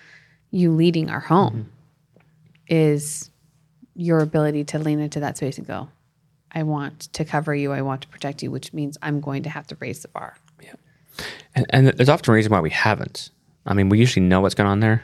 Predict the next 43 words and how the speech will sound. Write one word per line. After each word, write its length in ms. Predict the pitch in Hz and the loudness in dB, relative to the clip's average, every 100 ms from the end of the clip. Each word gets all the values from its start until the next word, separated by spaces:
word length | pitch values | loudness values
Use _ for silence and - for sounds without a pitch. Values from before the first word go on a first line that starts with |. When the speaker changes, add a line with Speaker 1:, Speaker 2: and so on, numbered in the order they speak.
| - | -4
Speaker 2:
We 120 | 101 | 2
usually 240 | 101 101 87 | 4 4 2
Speaker 1:
Mm-hmm. 80 | - | 4
Speaker 2:
feel 220 | 101 98 | 4 4
it 60 | 64 | 0
and 100 | - | -4
see 260 | - 92 | 0 4
it. 280 | 92 - - - - - - - - _ _ | 4 0 -16 -20 -20 -20 -20 -20 -20 _ _
But 260 | 95 87 - - - | 2 2 -2 -6 -2
I 240 | 104 107 | 2 2
don't 240 | 113 110 87 | 2 2 2
want 120 | 98 | 0
to 60 | |
confront 400 | 98 90 - 107 | -2 -8 -2 0
that 160 | 117 - | 2 0
thing 340 | - 73 69 | 0 -2 -2
Speaker 1:
Mm-hmm. 260 | - 175 170 | -2 -4 -2
Speaker 2:
'cause 100 | 160 | 0
it's 100 | 104 | 0
gonna 80 | 127 | 2
be 80 | 107 | 2
painful. 580 | - 95 147 - - - | 2 2 2 0 -4 -8
It's 100 | - | -2
gonna 120 | 120 | 0
require 360 | 113 - 95 80 | 2 2 0 2
work. 520 | 80 101 - - - _ _ _ _ _ | 2 2 2 -4 -18 _ _ _ _ _
It's 140 | - | 0
gonna 120 | - 113 | 2 2
require 300 | 107 107 92 | 2 0 2
me 220 | 87 87 | 2 4
looking 380 | 104 123 120 98 | 4 4 2 0
at 100 | - | 2
places 400 | 98 104 101 92 | 2 2 2 2
in 60 | |
my 120 | 80 | 2
heart, 300 | 85 98 95 - | 2 2 0 0
my 80 | 80 | 0
life 260 | 82 104 | 2 0
that 100 | 104 | 0
I 40 | 98 | 0
don't 160 | 80 | 2
want 220 | 73 123 | 2 2
to. 200 | - 50 | 0 -8